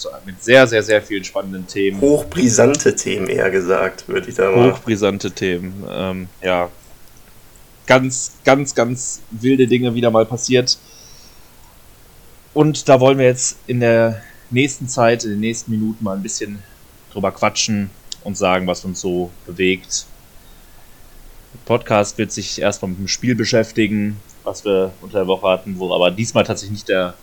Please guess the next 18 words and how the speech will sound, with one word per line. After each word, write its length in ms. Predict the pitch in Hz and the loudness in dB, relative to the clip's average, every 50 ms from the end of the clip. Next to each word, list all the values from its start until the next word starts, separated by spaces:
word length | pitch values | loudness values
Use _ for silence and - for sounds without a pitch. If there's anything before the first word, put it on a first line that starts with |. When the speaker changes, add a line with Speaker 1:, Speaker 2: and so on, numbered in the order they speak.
| - - | -20 -20
Speaker 1:
nicht 140 | - - - | -16 -12 -10
das 120 | 92 - 120 | -4 2 2
Hauptaugenmerk 600 | 127 - - - 123 127 127 123 120 123 120 - | 2 2 4 4 4 4 4 4 2 0 -2 -2
drauf 300 | - 113 117 120 - - | -2 -4 -4 -4 -4 -4
liegen 240 | 117 113 117 110 107 | -4 -4 -2 -2 0
wird, 260 | 110 110 110 107 107 | 0 0 0 0 -2
weil 360 | 101 92 90 90 90 92 92 - - - - - - - - - - - - - - - - - - - | -2 -2 0 0 -2 -4 -4 -8 -14 -20 -20 -20 -20 -20 -20 -20 -20 -20 -20 -20 -20 -20 -20 -20 -4 0
doch 160 | - 131 - | 2 2 2
ein 140 | - 131 123 | 2 -2 -2
paar 200 | - - - - | -2 0 2 4
andere 320 | 156 180 190 185 - 175 - | 6 8 8 8 8 6 8
Themen 240 | - 165 156 156 147 | 8 6 6 6 4
uns 140 | 139 - | -4 -6
begleitet 500 | - 139 120 127 117 120 123 123 117 - | -6 -2 2 4 4 2 2 -2 -4 0
haben. 240 | 113 107 107 107 107 98 | 2 2 2 2 0 -2
Wir 80 | 95 | 0
hatten 220 | 95 98 - - 98 | -2 -2 -2 -2 -2
eine, 320 | 95 95 92 90 90 | 0 0 0 0 -2